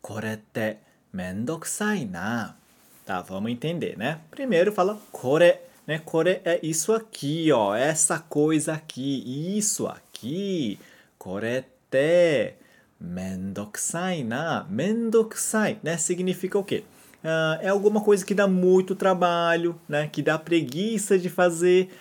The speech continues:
né? Então é uma coisa meio chato de fazer, tá? Nesse sentido de chato de,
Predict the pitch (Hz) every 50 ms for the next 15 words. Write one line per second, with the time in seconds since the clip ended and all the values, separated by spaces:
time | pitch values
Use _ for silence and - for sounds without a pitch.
0 | - - _ 185 190 196 185 202 208 202 202 202 208 208 208 196 208 202 208 214
1 | 233 214 - - - - - - - 143 151 180 196 190 190 - - 139 113 104
2 | 110 - - 110 104 95 92 95 87 71 - _ _ _ _ - 113 127 127 117
3 | 127 151 160 - - - 202 190 - - 175 165 170 170 175 185 185 - - 170
4 | 156 165 160 - 175 156 170 190 185